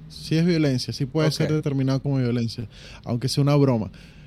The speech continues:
Speaker 2: Exacto.
Speaker 1: Pero la forma de resolverlo no fue la correcta.
Speaker 2: No, para nada, para nada. Hay gente que ya sale analizando y pensando en frío, "Oye, hubiese sido bueno que le quitara el micrófono y se lo parte en la", no, mentira.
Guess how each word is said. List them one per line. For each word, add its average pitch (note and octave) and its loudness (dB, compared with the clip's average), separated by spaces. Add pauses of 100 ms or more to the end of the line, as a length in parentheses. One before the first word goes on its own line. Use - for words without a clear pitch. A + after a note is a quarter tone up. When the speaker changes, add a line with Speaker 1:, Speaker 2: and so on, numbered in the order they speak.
(140)
Speaker 2:
Exacto. A2 -14
Speaker 1:
Pero C#3 6
la C#3+ 6
forma D3 0
de D#3+ 2
resolverlo C#3+ 0
no C#3+ 0
fue C#3+ -4
la C3 -2
correcta. A#2+ -4
Speaker 2:
No, A#2+ 0
para G#2 -2
nada, G2+ -4 (120)
para F#2+ -6
nada. F#2 -10 (500)
Hay A#2 -2
gente C#3+ -4
que D3+ -2
ya B2 0
sale C#3+ -2
analizando B2 -4
y C3+ -8
pensando B2+ -6
en A#2+ -8
frío, B2+ -4
"Oye, C3 -6
hubiese A#2 -6
sido C#3 -8
bueno D3 -6
que A#2+ -6
le A2+ -6
quitara A2+ -8
el C3+ -8
micrófono C#3 -8
y A2+ -10
se A#2+ -6
lo G2+ -6
parte B3+ 4
en G3+ 2
la", G3+ -2
no, E3 -2
mentira. A#2 -6